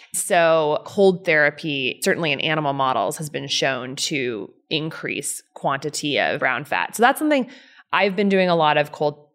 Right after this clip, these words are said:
therapy recently with cold plunging, and I aim for about twelve minutes total per week in the thirty to forty degrees range. And I find it to be both exhilarating, but also, I, this is anecdotal, I think that it keeps me a little more steady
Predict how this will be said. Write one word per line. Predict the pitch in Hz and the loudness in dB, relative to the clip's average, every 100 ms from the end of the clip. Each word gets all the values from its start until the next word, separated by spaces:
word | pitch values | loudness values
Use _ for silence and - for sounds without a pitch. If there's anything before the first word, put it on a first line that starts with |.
| - | 2
therapy | 143 143 151 | 4 2 0
recently | 143 147 143 135 139 | -4 -4 -4 -6 -2
with | 139 | -4
cold | - 151 151 | 0 -2 -2
plunging, | 156 147 147 139 135 | -4 -2 0 0 0
and | 131 139 139 _ _ _ - | -4 -8 -16 _ _ _ -4
I | 156 | 0
aim | 143 156 156 | 2 0 0
for | 147 - 151 143 143 - _ _ _ _ _ - | -4 -2 0 0 -2 -8 _ _ _ _ _ -6
about | 170 151 143 - | 0 2 2 -2
twelve | - 151 160 | 2 4 4
minutes | 156 151 139 - | 2 0 0 -6
total | - 165 147 | 0 4 4
per | 147 - 147 | 2 -2 -2
week | 147 170 147 147 - _ - - | -2 -2 -2 -4 -20 _ -20 -4
in | 180 170 | -2 -2
the | 156 | -6
thirty | - 156 147 | 0 2 2
to | 139 | -2
forty | 147 147 135 | -2 -2 -2
degrees | 139 147 143 127 131 - _ _ _ | -4 -6 -6 -6 -10 -14 _ _ _
range. | - 156 139 131 127 143 | -4 0 0 0 -6 -4
And | 120 117 135 - | -4 -6 -10 -6
I | 156 | -6
find | 151 151 143 | -2 0 -2
it | - | -4
to | |
be | 147 139 | -8 -8
both | - 151 151 | -4 -4 -4
exhilarating, | 139 143 139 139 135 139 | -2 -2 -2 -4 -6 -4
but | 139 - _ - - - | -4 -4 _ -20 -18 0
also, | 208 208 - 190 | 2 2 2 4
I, | 160 | 4
this | 160 160 | 2 -4
is | 151 | -2
anecdotal, | 143 135 139 156 151 139 | -2 -2 2 4 4 2
I | 139 | 0
think | - 196 190 185 | -2 0 0 2
that | 165 | 2
it | 151 | 0
keeps | - 156 - | -2 -8 -8
me | 156 | -8
a | 139 | -8
little | 139 135 | -4 -4
more | 127 120 | -6 -8
steady | - 156 131 131 123 147 | -6 -4 -4 -4 -10 -16